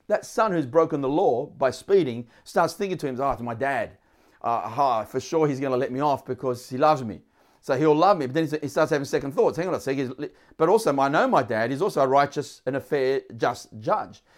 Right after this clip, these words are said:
He cannot break his own, um, word, and he can't break his justice. He can't break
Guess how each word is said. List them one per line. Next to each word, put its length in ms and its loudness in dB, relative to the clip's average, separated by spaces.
He 140 -4
cannot 520 -4
break 380 0
his 260 -6
own, 480 -2
um, 380 -2
word, 400 0
and 80 -2
he 80 -6
can't 240 0
break 300 0
his 160 -14
justice. 500 -2
He 80 -12
can't 260 -4
break 260 0